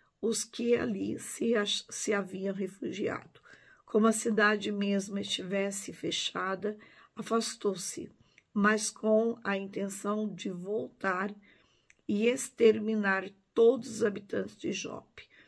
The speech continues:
Por outro lado, informaram de que os habitantes de Jâmnia queria tratar do mesmo modo os judeus que vivia com eles.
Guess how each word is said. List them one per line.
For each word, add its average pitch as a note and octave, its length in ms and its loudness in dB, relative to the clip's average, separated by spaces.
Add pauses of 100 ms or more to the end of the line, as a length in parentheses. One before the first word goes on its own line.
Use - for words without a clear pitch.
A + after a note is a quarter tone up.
(240)
Por G#3 160 0
outro G3+ 300 4
lado, G3 580 2 (240)
informaram G3+ 880 2
de F#3+ 120 -10
que G3 520 -6 (400)
os G#3 220 2
habitantes G#3+ 840 2
de F#3+ 360 -4
Jâmnia A3 840 0 (440)
queria G#3 480 0
tratar G#3 680 -2
do F#3 240 0
mesmo A3 560 -2
modo F#3 500 -2
os F#3+ 120 -6
judeus F#3+ 680 -4 (400)
que A#3 120 6
vivia G3+ 440 -2
com G3 300 -10
eles. - 500 -12